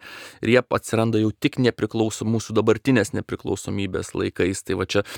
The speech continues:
angelai čia svarbi yra tema, tikriausiai Vivulskiui, ir, ir jų kažkaip yra. <laughs> Ir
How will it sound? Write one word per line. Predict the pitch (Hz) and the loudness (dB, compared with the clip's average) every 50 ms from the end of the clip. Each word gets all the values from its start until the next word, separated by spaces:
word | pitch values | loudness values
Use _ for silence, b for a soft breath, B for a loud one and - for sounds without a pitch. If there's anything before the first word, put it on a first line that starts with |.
| B B | B B
angelai | - 104 107 110 117 117 127 156 160 143 | 0 2 4 6 6 6 6 6 6 4
čia | - - 127 120 | 4 2 0 2
svarbi | - - 113 110 113 117 123 139 127 110 | 2 2 2 2 2 2 2 4 6 6
yra | 107 107 - | 6 4 2
tema, | - 101 98 104 123 143 135 117 | 2 -2 0 0 2 0 0 -2
tikriausiai | - - - - 98 104 - - 104 98 | -4 -4 -2 -2 -2 -2 -2 -4 -4 -2
Vivulskiui, | 101 101 98 104 107 104 - - _ - 95 95 95 | 0 0 2 2 0 0 -2 -6 _ -6 -4 -2 -2
ir, | 92 92 90 _ _ _ _ _ | -4 -4 -8 _ _ _ _ _
ir | - - 90 101 98 98 98 95 78 60 50 - | -10 -6 -4 -2 -2 -2 -2 -2 -4 -4 -4 -4
jų | 95 107 110 110 107 104 101 104 | -2 0 0 0 0 -2 -4 -6
kažkaip | - - - - - 107 107 _ _ - - | -6 -6 -6 -4 -4 -4 -4 _ _ -10 -2
yra. | - 139 - 123 123 104 98 98 104 101 101 101 | 2 4 6 6 6 4 2 -2 -4 -4 -4 -4
<laughs> | - 110 107 - 117 - | -4 -6 -4 -2 -4 -4
Ir | - - | -4 -4